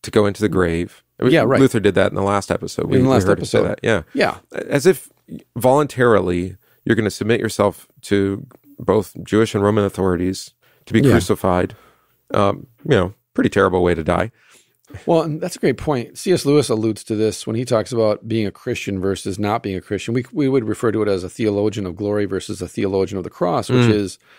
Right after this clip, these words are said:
Speaker 2: when you make that turn towards human willing
Speaker 1: Mm.
Speaker 2: in regards to salvation, you tend to present Christianity like it's, uh, a steak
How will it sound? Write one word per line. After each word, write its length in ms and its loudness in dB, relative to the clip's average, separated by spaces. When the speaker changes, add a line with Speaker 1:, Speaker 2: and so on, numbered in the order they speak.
Speaker 2:
when 280 2
you 140 4
make 280 0
that 220 -2
turn 320 -4
towards 440 0
human 360 -2
willing 500 -2
Speaker 1:
Mm. 280 6
Speaker 2:
in 180 -2
regards 360 -2
to 60 -12
salvation, 720 0
you 120 -4
tend 280 -2
to 60 -2
present 380 -2
Christianity 720 0
like 300 0
it's, 380 -4
uh, 320 2
a 80 -6
steak 640 -2